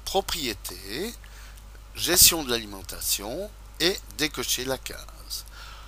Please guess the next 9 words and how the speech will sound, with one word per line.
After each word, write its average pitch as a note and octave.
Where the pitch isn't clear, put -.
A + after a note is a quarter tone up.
Une G#3
fois A2
fait, A#2
fermez G3
le C#3+
gestionnaire A2
de F3
périphérique. -
Désormais, A#2+